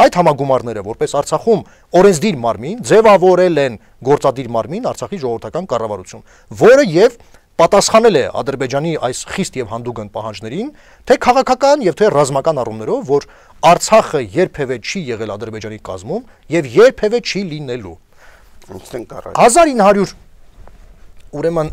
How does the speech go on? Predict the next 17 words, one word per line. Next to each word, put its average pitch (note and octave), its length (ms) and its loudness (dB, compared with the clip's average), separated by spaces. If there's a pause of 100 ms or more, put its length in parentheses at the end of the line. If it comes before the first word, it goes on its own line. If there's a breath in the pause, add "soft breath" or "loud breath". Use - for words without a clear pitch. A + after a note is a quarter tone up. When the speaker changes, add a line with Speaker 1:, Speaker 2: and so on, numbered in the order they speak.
(160)
Speaker 1:
քսան G#3+ 320 2
թվականի D3+ 400 0
նոյեմբերի C#3 400 -2
մեկին E3+ 380 -4 (580 soft breath)
Ադրբեջանի G#3+ 560 2
Դեմոկրատական E3 540 2
Հանրապետությունը C#3+ 580 -4
միջազգային F3+ 720 2
ճանաչում C#3+ 480 -4
ձեռք C#3+ 220 0
բերելու A#2+ 240 -8
նպատակով A2 640 -6 (500 soft breath)
դիմում G#3+ 320 2
է B3+ 60 4 (140)
Ազգերի D#3+ 340 0
լիգային, D3+ 260 2
որպեսզի B2+ 240 -6